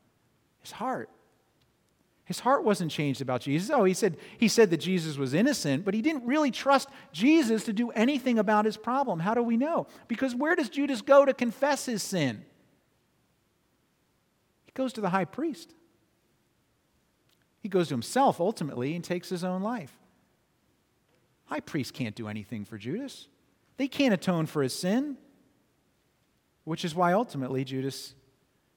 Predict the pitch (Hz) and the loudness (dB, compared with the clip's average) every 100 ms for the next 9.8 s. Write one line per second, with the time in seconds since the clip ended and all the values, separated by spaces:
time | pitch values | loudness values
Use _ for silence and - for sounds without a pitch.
0 | _ - 151 139 143 135 135 135 139 131 | _ -4 -2 -2 -4 -2 -2 -2 -4 -4
1 | 127 139 131 135 156 110 139 135 156 151 | -4 -4 -4 -2 -4 -4 -2 -2 0 0
2 | 127 117 214 147 - - _ _ _ _ | 0 -2 -4 -6 -8 -16 _ _ _ _
3 | _ _ _ _ _ _ 147 - 190 151 | _ _ _ _ _ _ -12 -4 -2 0
4 | 135 170 160 - 113 113 107 123 120 147 | 2 4 2 0 -2 -2 -2 -2 0 0
5 | 113 123 127 160 147 131 131 120 - 127 | 0 0 0 2 2 2 0 -2 -2 -4
6 | 117 104 120 120 - 143 123 - 135 127 | -4 -6 -2 -2 -2 -4 -4 -2 -4 -4
7 | 120 113 117 - 123 110 135 123 117 117 | -4 -6 -6 -6 -6 -6 -4 -4 -2 -4
8 | 110 127 - 120 117 113 - 123 - 120 | -2 -4 -2 -2 -2 -4 -4 -6 -4 -6
9 | 113 117 127 127 120 - 165 143 | -4 -4 -4 -4 -8 -4 -2 -2